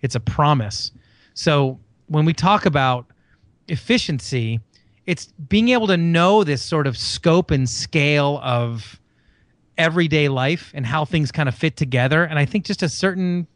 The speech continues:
kind of person can, can see that as for what it is.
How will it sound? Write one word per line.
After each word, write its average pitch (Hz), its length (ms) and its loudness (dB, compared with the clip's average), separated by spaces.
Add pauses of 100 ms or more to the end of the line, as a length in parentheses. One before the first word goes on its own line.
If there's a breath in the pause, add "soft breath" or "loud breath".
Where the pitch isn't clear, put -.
kind 180 280 0
of 131 80 -2
person 135 580 2 (360 soft breath)
can, 139 300 4 (160)
can 147 180 0
see 220 360 4
that 104 380 0
as 139 400 -2
for 147 160 0
what 139 200 2
it 131 120 0
is. 123 420 2